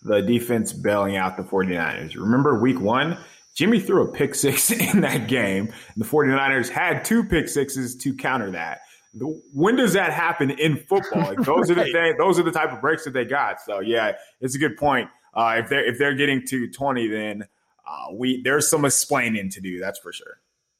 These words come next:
Speaker 2: Yes. And again, hopefully that doesn't happen regardless of who plays quarterback. But that, to me, like, there are certain things you can zero in on to determine what, how this team is gonna look this year.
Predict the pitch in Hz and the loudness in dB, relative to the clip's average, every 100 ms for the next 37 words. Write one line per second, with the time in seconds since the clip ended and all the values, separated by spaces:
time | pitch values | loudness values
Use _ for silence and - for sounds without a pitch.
0 | _ _ _ - - - - - 123 107 | _ _ _ -20 -20 -20 -20 -8 -2 -2
1 | 104 110 123 139 110 87 127 - 165 135 | -2 -4 -4 -2 -2 -2 -4 0 2 2
2 | 123 127 113 107 139 - 180 127 131 139 | 2 0 -2 -4 -4 0 2 2 2 2
3 | 147 147 120 170 240 190 180 - - 185 | 2 0 0 0 2 4 4 2 2 2
4 | 160 135 127 - _ _ _ _ 131 131 | 4 2 0 -2 _ _ _ _ -4 0
5 | 120 117 _ _ _ _ _ _ _ _ | 0 -2 _ _ _ _ _ _ _ _
6 | - 143 165 180 208 147 - 165 180 170 | -4 0 0 -2 -6 -20 -8 -2 0 2
7 | 143 117 - 139 156 156 - - 190 170 | 0 -2 -8 0 2 2 0 0 0 -2
8 | 131 170 156 135 139 143 131 123 147 143 | -2 -2 0 -2 -4 -4 -8 -4 0 2
9 | 135 127 139 147 156 160 139 117 - 139 | 2 2 0 0 0 0 -4 -6 -4 -2
10 | 135 123 131 - _ - - 131 127 120 | -2 0 -2 -2 _ -14 -4 -2 -2 -4
11 | 151 127 117 131 117 135 - 156 - 156 | -4 -4 -2 -2 0 -2 0 -4 0 2
12 | 165 | 2